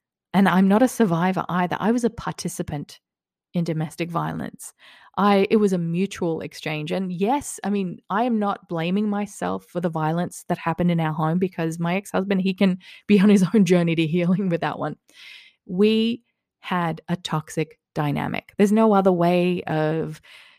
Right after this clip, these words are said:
shaping it up <laughs> and, and, you know, wrapping it up with a pretty bow. It was ugly. It was messy. It wasn't all bad for ten years, but it was pretty darn horrific for me, because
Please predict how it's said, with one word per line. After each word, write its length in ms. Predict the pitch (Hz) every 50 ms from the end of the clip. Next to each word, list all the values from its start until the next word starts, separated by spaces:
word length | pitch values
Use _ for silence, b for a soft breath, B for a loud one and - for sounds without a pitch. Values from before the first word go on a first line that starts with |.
| B -
shaping 460 | - - - 165 185 208 - 220 233
it 100 | 240 220
up 240 | 190 202 170 - - 226 -
<laughs> 120 | - - 226
and, 220 | - - 170 165
and, 320 | - - 180 170 165 165 - _ _ _ - -
you 120 | 175 170
know, 100 | 165 165
wrapping 340 | 160 170 185 185 185 233 240
it 60 | 247
up 140 | 220 220 -
with 120 | 190 175
a 60 | 180
pretty 260 | 185 - - 202 220 214
bow. 380 | 190 208 185 170 165 156 170 - b b b b b b -
It 160 | 247 269 -
was 260 | 185 180 165 165 165 - -
ugly. 460 | 180 175 180 175 180 175 170 165 -
It 60 | - 196
was 200 | 190 190 170 180
messy. 600 | 180 190 202 202 190 - - 196 185 185 180 - -
It 100 | 202 202
wasn't 400 | 196 190 185 185 190 202 196 _ -
all 200 | 220 208 214 220
bad 380 | 190 214 196 190 190 190 185 190
for 80 | 190
ten 280 | 190 - 196 190 196 190
years, 280 | 190 180 180 175 170
but 100 | - 196
it 60 | - -
was 100 | 269 -
pretty 320 | _ - 359 370 302 262
darn 380 | 202 - 208 214 202 202 208 202
horrific 520 | - 196 180 175 170 180 - 180 - -
for 120 | - 175 170
me, 180 | 165 160 156
because 380 | 156 180 180 - 175 175 170